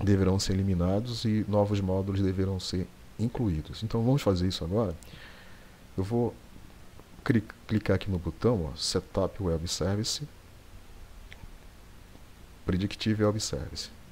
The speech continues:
Nesse momento, um novo experimento está sendo construído. Observe que módulos estão sendo retirados e novos módulos foram adicionados,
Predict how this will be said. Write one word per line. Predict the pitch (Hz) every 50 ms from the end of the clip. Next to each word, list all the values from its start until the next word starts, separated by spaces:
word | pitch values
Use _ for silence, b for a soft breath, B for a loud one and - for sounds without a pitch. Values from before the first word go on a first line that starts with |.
| - - - - - - - - - - - - - B B B B B B B B B B B B B
Nesse | 101 131 156 - 160
momento, | 147 139 123 107 98 98 117 139 160 165 - - - 76 76 - - - - - - - - - - -
um | - 104 113 107 101 98 98
novo | 104 110 110 107
experimento | 107 - - 101 98 101 95 95 95 92 90 -
está | 95 - - 90
sendo | - - 87 90 90
construído. | - - - 87 - - - 82 92 117 110
Observe | 101 92 98 - - 95 101 98 98 95
que | - - 92 90 85 - - - - - -
módulos | 78 78 76 98 98 98 95 92 87 90 87
estão | 87 - - 87 90
sendo | - - 90 90 87
retirados | 80 92 87 - - 87 90 90 87 87 85 87 87
e | 90
novos | 87 95 98 90 90 87
módulos | 87 85 87 87 82 - 87 -
foram | - - 87 82 82 85 85
adicionados, | 87 87 - - - 80 82 95 117 135 131 98 85 -